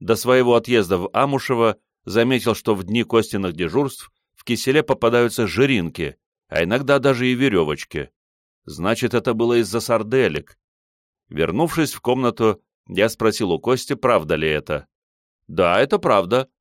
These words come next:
нахально ответил Костя. "Этим я экономлю керосин, время и труд. Это рационально. Следовательно, я за этот способ. А ты просто отсталый мещанин".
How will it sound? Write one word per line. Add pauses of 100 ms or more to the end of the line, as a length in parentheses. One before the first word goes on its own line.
(160)
нахально
ответил
Костя. (400)
"Этим
я
экономлю
керосин, (140)
время
и
труд. (360)
Это
рационально. (220)
Следовательно, (120)
я
за
этот
способ. (400)
А
ты
просто
отсталый
мещанин".